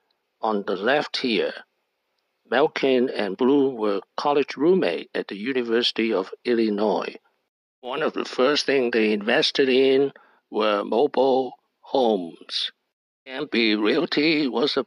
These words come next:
powerhouse in the nineteen eighties, managed twenty-six billion dollars in office buildings, shopping malls, apartments, hotels,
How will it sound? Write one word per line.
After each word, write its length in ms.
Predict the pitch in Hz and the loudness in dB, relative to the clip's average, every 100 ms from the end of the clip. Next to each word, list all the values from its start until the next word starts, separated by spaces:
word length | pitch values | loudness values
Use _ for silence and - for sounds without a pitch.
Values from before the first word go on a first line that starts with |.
| - | -2
powerhouse 960 | - 196 185 185 170 170 92 - - - - _ - | 0 4 4 4 0 0 -2 -2 -6 -6 -20 _ -6
in 120 | 104 | -2
the 80 | 92 | 0
nineteen 480 | 117 143 139 123 117 | 2 0 0 -2 2
eighties, 640 | 120 123 - - - - - | 2 2 -2 -10 -10 -12 -6
managed 560 | 117 135 131 - - | -2 2 2 -2 -12
twenty-six 540 | - 185 190 - 180 - _ - | -4 -2 0 -2 -6 -10 _ -6
billion 440 | 151 196 180 175 | -4 2 4 4
dollars 540 | 165 175 170 165 156 - | 4 2 2 2 0 0
in 180 | 123 110 _ | -2 -4 _
office 440 | - 196 - - - | -4 -2 -2 -4 2
buildings, 540 | 165 165 165 156 151 | 4 4 4 2 2
shopping 420 | - 160 - 165 143 | 0 -2 0 0 2
malls, 420 | 135 135 131 - | 2 2 0 -2
apartments, 680 | 117 147 147 143 139 135 - | -4 -2 -2 0 2 0 -2
hotels, 800 | 131 120 143 131 120 110 - | -4 -2 0 2 2 -2 -6